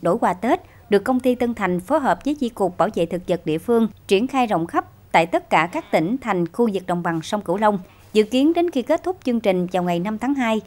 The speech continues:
công ty Tân Thành sẽ thu gom và xử lý tiêu hủy phù hợp với yêu cầu bảo vệ môi trường hơn bốn trăm năm mươi ngàn vỏ chai tại khu vực đồng bằng sông Cửu Long. Việc thu gom vỏ chai Ba Cạnh đã qua sử dụng nhằm nâng cao ý thức bảo vệ môi trường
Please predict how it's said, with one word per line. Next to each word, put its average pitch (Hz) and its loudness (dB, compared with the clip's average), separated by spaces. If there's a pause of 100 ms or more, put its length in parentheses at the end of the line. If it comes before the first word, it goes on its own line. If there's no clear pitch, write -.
(140)
công 269 4
ty 262 0
Tân 254 -2
Thành 180 -2
sẽ 196 -6
thu 240 -2
gom 220 0 (160)
và 175 2
xử 180 -4
lý 220 -2
tiêu 226 2
hủy 185 0 (120)
phù 196 2
hợp 180 0
với 247 -6
yêu 247 0
cầu 180 2
bảo 165 0
vệ 180 -2
môi 208 -2
trường 180 2 (200)
hơn 247 2
bốn 262 2
trăm 247 -2
năm 233 -2
mươi 226 -2
ngàn 180 -2
vỏ 175 -2
chai 214 0 (260)
tại 175 4
khu 233 -2
vực 190 -4
đồng 180 -2
bằng 165 -4
sông 196 -4
Cửu 185 -2
Long. 214 4 (460)
Việc 226 0
thu 262 2
gom 254 4
vỏ 208 0
chai 233 -2
Ba 226 -2
Cạnh 175 0
đã 202 4
qua 220 -2
sử 175 -4
dụng 175 2 (260)
nhằm 202 0
nâng 240 -2
cao 220 2
ý 285 -2
thức - -8
bảo 185 2
vệ 175 0
môi 214 -2
trường 185 0